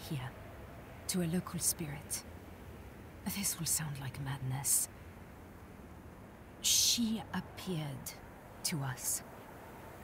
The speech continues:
A figure of glowing light. She spoke to us. She offered healing and to save us from the desert. And I, I agreed. She led us to an amulet,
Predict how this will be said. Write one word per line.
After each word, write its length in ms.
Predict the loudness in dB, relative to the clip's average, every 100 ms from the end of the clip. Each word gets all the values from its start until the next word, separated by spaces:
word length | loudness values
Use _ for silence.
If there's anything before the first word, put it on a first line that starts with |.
| 0
A 80 | 0
figure 560 | 2 2 4 4 4 4
of 260 | 2 2
glowing 480 | 4 6 6 4 2
light. 280 | 0 0 4
She 220 | 6 6
spoke 480 | 6 6 4 0 -2
to 140 | -2
us. 180 | 0 4
She 200 | 4 2 0
offered 300 | 0 0 0
healing 500 | 0 6 8 8 6
and 120 | 2 2
to 120 | 4
save 320 | 6 6 6
us 200 | 4 4
from 180 | 4 2
the 80 | 2
desert. 460 | 2 2 2 -2 -2
And 140 | -2 0
I, 340 | 0 0 -4 -6 -10 -12 -12 -14 -14 -14 -14 -14 -14 -14 -14 -14 -14 -14 6
I 120 | 8
agreed. 640 | 10 6 4 4 4 0 -4 -6 -10 -14 -12 -12 -10 -12 0
She 280 | 6 6 6
led 260 | 4 4
us 240 | 4 6 6
to 140 | 6
an 140 | 4 4
amulet, 640 | 2 4 2 -2 0 0